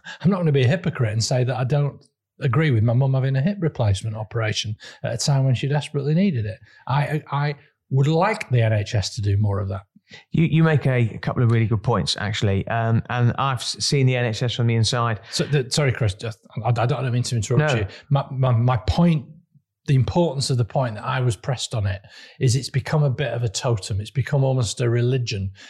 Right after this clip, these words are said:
Speaker 1: for some people in the Labour Party to think that anything private, bad, anything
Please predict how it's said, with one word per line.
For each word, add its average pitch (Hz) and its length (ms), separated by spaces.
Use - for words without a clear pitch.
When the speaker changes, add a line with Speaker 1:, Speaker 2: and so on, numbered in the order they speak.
Speaker 1:
for - 80
some 131 260
people 110 460
in 139 120
the 139 100
Labour 131 260
Party 101 420
to 107 160
think 120 300
that 110 240
anything 147 340
private, 107 460
bad, 101 280
anything 110 540